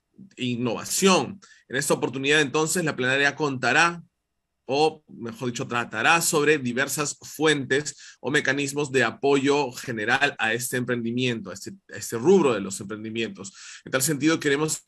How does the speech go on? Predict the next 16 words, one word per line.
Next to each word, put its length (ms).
invitar 560
al 100
señor 320
Carlos 580
Linares 540
Peñalosa, 680
presidente 500
del 120
directorio 580
del 120
Banco 320
de 100
Desarrollo 640
del 140
Perú, 300
cofide, 680